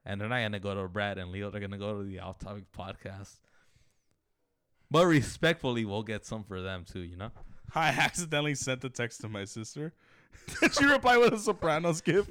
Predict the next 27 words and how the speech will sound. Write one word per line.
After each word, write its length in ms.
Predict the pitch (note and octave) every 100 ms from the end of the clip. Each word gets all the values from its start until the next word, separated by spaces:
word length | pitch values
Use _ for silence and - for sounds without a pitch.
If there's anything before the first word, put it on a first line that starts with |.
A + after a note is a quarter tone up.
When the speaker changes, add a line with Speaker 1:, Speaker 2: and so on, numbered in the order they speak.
| - -
Speaker 2:
<laughs> 140 | -
What 260 | G#3 G3+ - -
the 140 | C4
fuck? 680 | - - B3 B3 - - - - - - -
I 120 | F#3
was 100 | E3+
like, 100 | E3
"I 80 | D#3
meant 220 | E3 E3
to 0 |
text 320 | D#3+ D#3+ D3+ A#2+
H. 200 | C#3 C#3
We're 100 | C3
recording 460 | C3 B2 B2+ B2+
as 120 | B2 A#2+
we 120 | A#2+
speak." 220 | - D3
Speaker 1:
So, 280 | G2 F#2+ F2+ F#2+ E2+ - _ - -
it, 100 | A2+ B2
it'll 140 | C#3 C3+
be 140 | C3+
a 40 |
true 220 | A2+ - B2
story 340 | - G2+ G2+
watch. 300 | G2 F#2+ F#2 - _ _ -
Speaker 2:
Definitely, 540 | D#3 G3 C#3+ G#2+ G2+
man. 340 | G2+ G2+ A#2+